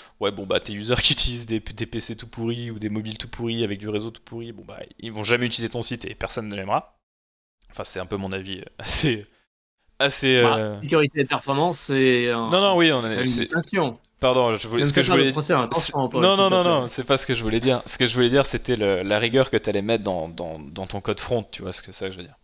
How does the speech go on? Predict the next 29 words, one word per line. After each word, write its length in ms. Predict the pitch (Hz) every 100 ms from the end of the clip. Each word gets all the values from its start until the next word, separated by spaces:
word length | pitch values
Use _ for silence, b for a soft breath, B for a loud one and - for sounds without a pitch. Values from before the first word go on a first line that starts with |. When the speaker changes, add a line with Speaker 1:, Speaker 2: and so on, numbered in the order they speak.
| _
Speaker 2:
Oui, 160 | 127 127
Speaker 1:
C'est, 200 | 98 90
Speaker 2:
bien 160 | 92 -
Speaker 1:
euh, 20 |
Speaker 2:
sûr. 240 | - 113 B B
Speaker 1:
c'est 220 | - 98
la, 240 | 95 101 87
l'intérêt 640 | 110 117 123 117 131 135
et 240 | 110 104 98
la 160 | 101
rigueur 300 | 107 113 117
que 80 | 104
tu 120 | -
vas 100 | 101
apporter 460 | 95 - - 110 110
à 220 | 95 90
la 160 | 90 92
stabilité 960 | 104 95 95 90 110 113 104 90 - -
et 80 | 104
à 40 |
l'état 220 | 95 107
de 60 | -
ton 100 | 104
projet, 420 | - 101 101 110
euh, 80 | 95
dans 100 | 92
son 160 | - 95
ensemble, 280 | 92 95
quoi. 140 | 92